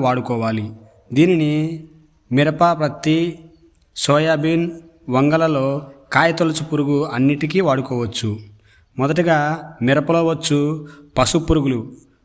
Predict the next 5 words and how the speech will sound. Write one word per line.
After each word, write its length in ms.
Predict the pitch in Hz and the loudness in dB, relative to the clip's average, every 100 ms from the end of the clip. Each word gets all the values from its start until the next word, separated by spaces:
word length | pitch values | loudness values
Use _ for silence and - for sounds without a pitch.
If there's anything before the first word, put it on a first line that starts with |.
| - | -6
మరియు 340 | 120 123 131 143 147 - | -2 0 0 0 -6 -6
త్రిప్స్ 320 | - 156 156 - | 0 0 0 -2
అంటే 180 | 135 160 | 0 0
తామర 320 | 156 139 147 143 | 2 0 0 0
పురుగులని, 440 | 147 147 147 131 | 0 0 0 0